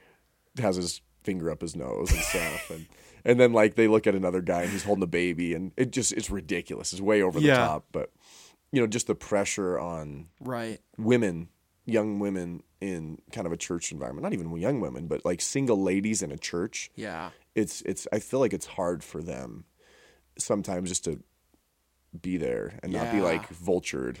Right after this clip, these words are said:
Speaker 1: or, like, <laughs> there's
Speaker 2: Yeah,
Speaker 1: that word
Speaker 2: there's,
Speaker 1: again. <laughs>
Speaker 2: there's just, like, this toxicity. And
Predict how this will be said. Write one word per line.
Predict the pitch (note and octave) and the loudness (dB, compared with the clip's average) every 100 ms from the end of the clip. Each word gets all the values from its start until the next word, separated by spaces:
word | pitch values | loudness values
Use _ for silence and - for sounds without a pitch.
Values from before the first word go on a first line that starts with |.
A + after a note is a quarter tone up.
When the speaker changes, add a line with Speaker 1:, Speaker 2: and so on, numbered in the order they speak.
| - | -10
Speaker 1:
or, | - | -6
like, | E2 F#2 - - | -4 -4 -10 -12
<laughs> | _ | _
there's | C3 C#3 C#3+ | 0 4 6
Speaker 2:
Yeah, | - | 8
Speaker 1:
that | G3 | 8
word | A3 | 8
Speaker 2:
there's, | B3+ F3+ | 6 2
Speaker 1:
again. | - G3+ | 4 6
<laughs> | |
Speaker 2:
there's | F3 | 8
just, | E3 - | 8 8
like, | E4 C4+ | 4 2
this | E3+ - | 2 0
toxicity. | - C#3+ C3 - C#3 - A#2+ A#2+ A2+ | 2 0 0 -4 -2 -2 -2 -4 0
And | C#3+ | -2